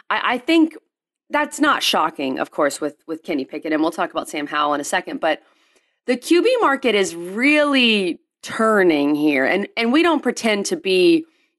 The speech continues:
N F L analysts, but we also follow this closely. We understand what's going on. I think it's obvious that the N F L itself does not love this class. And that's why you've seen all this Q B movement. That's why you've seen, uh, Trubisky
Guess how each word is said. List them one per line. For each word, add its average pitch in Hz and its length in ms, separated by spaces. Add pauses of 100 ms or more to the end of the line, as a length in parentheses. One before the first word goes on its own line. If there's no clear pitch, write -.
(100)
N 208 120
F 190 160
L 170 140
analysts, 151 400
but 180 160
we 233 140
also 214 280
follow 170 320
this 160 160
closely. 160 360
We 180 140
understand 175 380
what's 143 140
going 147 220
on. 151 360 (400)
I 208 80
think 226 220
it's 190 140 (100)
obvious 214 480
that 156 400 (560)
the 190 240
N 220 140
F 202 200
L 185 160
itself 175 540 (140)
does 185 260
not 175 220
love 156 260
this 147 220
class. 110 520 (280)
And 185 140
that's 190 200
why 220 140
you've 196 200
seen 190 360
all 180 380
this 196 180
Q 190 240
B 185 160
movement. 175 560
That's 160 200
why 185 140
you've 180 220
seen, 180 400 (260)
uh, 175 180
Trubisky 190 920